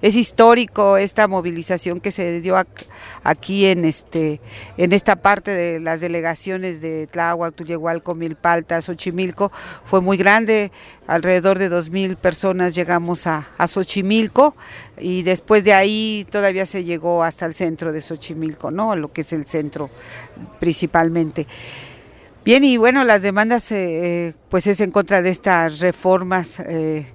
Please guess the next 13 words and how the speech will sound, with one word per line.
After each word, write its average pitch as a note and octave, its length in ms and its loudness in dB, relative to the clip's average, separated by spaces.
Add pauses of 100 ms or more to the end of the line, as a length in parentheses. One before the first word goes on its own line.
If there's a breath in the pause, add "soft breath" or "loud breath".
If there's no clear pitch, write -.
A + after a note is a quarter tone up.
(160)
más F#3 160 2
bien F#3 140 4
laborales, E3 440 2
no E3+ 100 -4
educativas, G3+ 720 0 (400 loud breath)
y F#3+ 100 -4
bueno, F#3+ 300 2
también E3 320 -2
que F#3 100 -2
las D#3+ 220 -2
escuelas E3 460 0
tengan, D#3+ 500 0 (640 loud breath)
eh, E3 420 2